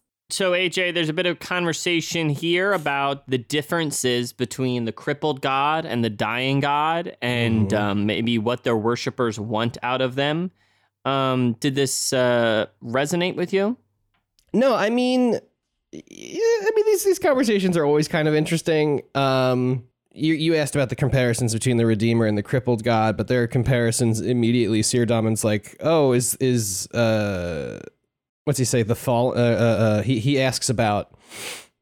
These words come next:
Speaker 2: you know, the dying god and the crippled god. Um,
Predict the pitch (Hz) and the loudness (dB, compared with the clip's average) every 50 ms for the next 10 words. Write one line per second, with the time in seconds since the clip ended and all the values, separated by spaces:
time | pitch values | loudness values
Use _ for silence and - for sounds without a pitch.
0 | _ _ - - 120 135 123 110 98 127 113 95 127 127 127 131 131 120 127 110 | _ _ -10 -4 0 0 2 2 2 0 0 0 0 0 0 0 0 2 2 0
1 | 104 98 98 98 - - 98 - 92 92 - 101 80 82 80 71 - - _ _ | 0 0 0 -2 -2 -4 -4 -4 -4 -4 -2 -2 -2 -2 -4 -6 -8 -14 _ _
2 | _ _ _ _ _ _ - 123 113 104 98 98 95 92 92 95 95 - | _ _ _ _ _ _ -4 -2 -2 0 0 -2 -2 -2 -4 -6 -6 -8